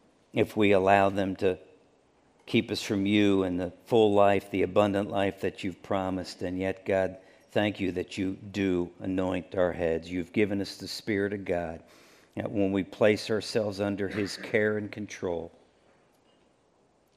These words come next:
life has purpose and meaning and order and peace and joy.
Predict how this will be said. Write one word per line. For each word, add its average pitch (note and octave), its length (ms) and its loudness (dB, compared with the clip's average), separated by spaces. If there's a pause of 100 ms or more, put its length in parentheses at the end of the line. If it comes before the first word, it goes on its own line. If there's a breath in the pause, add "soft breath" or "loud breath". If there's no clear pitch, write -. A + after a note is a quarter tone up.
(140)
life F#2+ 240 4
has E2+ 200 -4
purpose - 600 -6
and E2 220 -4
meaning E2+ 460 -4
and D#2+ 260 -6
order E2+ 520 -2 (180)
and D2+ 220 -10
peace F2 720 -8
and D2+ 220 -12
joy. E2+ 560 -12